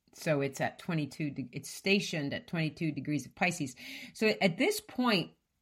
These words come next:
and, and in, in the country's chart, just to give a, a, a point of reference,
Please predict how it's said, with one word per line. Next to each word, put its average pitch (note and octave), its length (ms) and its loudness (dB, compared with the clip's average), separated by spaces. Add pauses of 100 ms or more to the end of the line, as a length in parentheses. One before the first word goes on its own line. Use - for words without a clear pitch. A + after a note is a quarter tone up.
(120)
and, E3+ 320 6
and F3 180 4
in, F#3+ 180 6
in F3+ 220 2
the E3 80 2
country's G#3+ 440 -2
chart, F3 320 4
just D#3 180 -6
to E3 40 -2
give D3+ 280 2
a, C#3 200 -2
a, D#3 260 0
a - 20 -2
point E3 340 -2
of D3 160 -2
reference, F#3 520 0